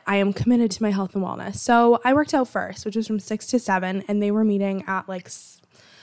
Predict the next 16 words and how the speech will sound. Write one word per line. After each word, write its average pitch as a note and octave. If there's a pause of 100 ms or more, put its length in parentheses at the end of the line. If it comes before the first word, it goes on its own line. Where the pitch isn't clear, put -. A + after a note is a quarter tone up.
(200)
like, G#3
six-ish - (360)
or A#3+
whatever, B3+
like, A3
something G3
like F3
that. - (960)
So G#3+ (440)
I G#3 (340)
drive G#3+
home. A3
I'm, G3+
like, F#3+
about F#3
to, A#3